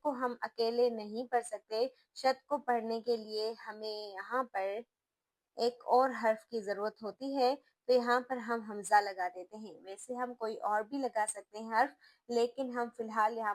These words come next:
पर सिर्फ हमज़ा लगा देते हैं और इसको हम पढ़ेंगे हमज़ा फा ज़बर अफ, फा ज़बर फ।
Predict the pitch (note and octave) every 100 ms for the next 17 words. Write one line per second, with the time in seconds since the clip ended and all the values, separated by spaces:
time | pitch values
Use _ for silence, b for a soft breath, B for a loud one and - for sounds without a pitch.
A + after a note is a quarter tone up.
0 | G#3 A3+ - A#3+ C4+ - G#3+ G#3 G#3+ G3+
1 | G3+ G3 G#3 G#3 A#3+ C4+ D#4 b b A#3
2 | A3+ A3+ - A#3+ A3+ A3+ G#3+ A3 A3 B3
3 | C4+ - _ - A3 A3+ G#3 A#3+ A#3+ B3
4 | - G#3+ G#3+ G#3+ A3 A#3+ A3 G3 G3 G3
5 | A3+ A3+ - D#4 - - - - - G#3
6 | G3+ G3+ A3 A#3 G3 F#3 F3+ A#3 C4+ -
7 | A#3+ A#3